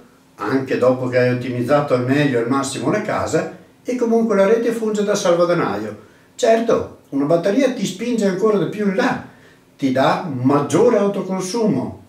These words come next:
ma ricordati che produrla e immetterla è sempre fonte di risparmio a lungo termine. Servono strumenti eccezionali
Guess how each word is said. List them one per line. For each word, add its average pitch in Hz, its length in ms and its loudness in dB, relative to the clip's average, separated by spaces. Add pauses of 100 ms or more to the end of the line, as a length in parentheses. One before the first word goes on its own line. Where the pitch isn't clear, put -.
ma 131 300 0
ricordati 147 840 -2 (380)
che - 140 -14
produrla 127 760 0
e 151 120 -2
immetterla 190 840 0
è 135 120 -4
sempre 196 480 -2
fonte 180 460 0
di 185 140 -6
risparmio 131 560 -2
a 127 40 -4
lungo 127 260 -2
termine. 110 600 -4 (320)
Servono 175 520 2
strumenti 165 840 0 (240)
eccezionali 139 1000 -2